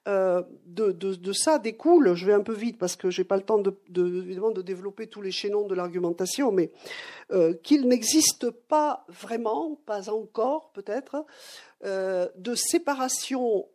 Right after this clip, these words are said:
radicale comme elle a pu s'observer dans l'histoire de l'État en Europe, de sa construction au cours des siècles, de séparation radicale entre une sphère publique et une sphère privée. Contrairement à ce qu'on pourrait penser,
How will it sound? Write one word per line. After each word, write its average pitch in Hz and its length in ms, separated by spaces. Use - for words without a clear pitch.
radicale 262 640
comme 208 200
elle 202 80
a 196 60
pu 220 180
s'observer 214 600
dans 190 140
l'histoire 190 380
de 185 80
l'État 190 320
en 190 60
Europe, 190 460
de 160 160
sa 165 140
construction 190 600
au 180 60
cours 202 200
des 196 120
siècles, 262 440
de 220 80
séparation 254 560
radicale 220 580
entre 202 240
une 190 160
sphère - 340
publique 240 400
et 226 80
une 214 80
sphère 254 320
privée. 190 420
Contrairement 262 400
à 262 80
ce - 80
qu'on 214 140
pourrait 233 240
penser, 233 580